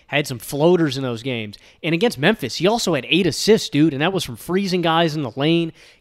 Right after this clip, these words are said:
getting out on the break, spotting shooters. Ant just has those superstar flashes, man, that make me think that he can be one of the best players in the N B A, dude. He, he, I think he needs to improve in the pick and roll,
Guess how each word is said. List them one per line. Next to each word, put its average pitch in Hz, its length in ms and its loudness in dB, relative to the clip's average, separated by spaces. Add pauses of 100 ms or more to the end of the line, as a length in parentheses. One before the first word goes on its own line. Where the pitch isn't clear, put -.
getting 180 260 0
out 180 160 0
on 180 100 -4
the 143 60 -6
break, 143 380 0
spotting 160 540 0
shooters. 165 580 2 (680)
Ant 240 200 2
just 220 220 -6
has 175 220 0
those 151 200 -2
superstar 175 640 -4
flashes, 135 600 -2
man, 131 260 -4
that 113 100 -12
make 165 180 -2
me 180 120 -4
think 180 260 -2
that 127 100 -8
he 156 120 -4
can 151 160 -4
be 170 360 2 (800)
one 160 180 -2
of 269 60 4
the 202 60 6
best 156 380 0
players 165 380 2
in 170 60 -2
the 156 160 2
N 165 100 0
B 120 160 -4
A, 151 220 4
dude. 131 300 -4
He, 131 220 -10
he, 139 180 -10 (180)
I 139 60 -2
think 202 180 -4
he 202 80 -2
needs 196 220 0
to 214 60 -2
improve 208 440 0
in 196 60 -2
the 175 60 -2
pick - 220 -6
and 175 140 -4
roll, 160 340 2